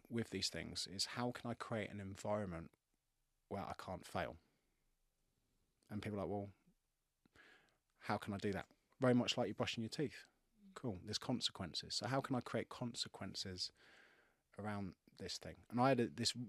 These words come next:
weird thing which I said to somebody, I was like, "Hmm, think about this." Someone said,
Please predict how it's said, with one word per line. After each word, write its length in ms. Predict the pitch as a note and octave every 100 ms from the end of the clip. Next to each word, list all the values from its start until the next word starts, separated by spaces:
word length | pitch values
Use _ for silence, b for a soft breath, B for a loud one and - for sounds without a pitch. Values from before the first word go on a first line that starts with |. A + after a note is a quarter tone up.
| B2
weird 380 | A#2+ C3 C3 A#2+
thing 240 | - A2+ G#2
which 180 | F#2+
I 40 | G2
said 180 | - G#2
to 80 |
somebody, 260 | - G2 F#2
I 40 |
was 100 | F2+
like, 180 | G2+ G2 D#3+
"Hmm, 140 | B2 E2+ _ _ _ _ - - - - - _ _ - _ -
think 200 | - B2
about 220 | - G2+ F2
this." 220 | D#2+ -
Someone 260 | - G#2+
said, 220 | G#2 G#2+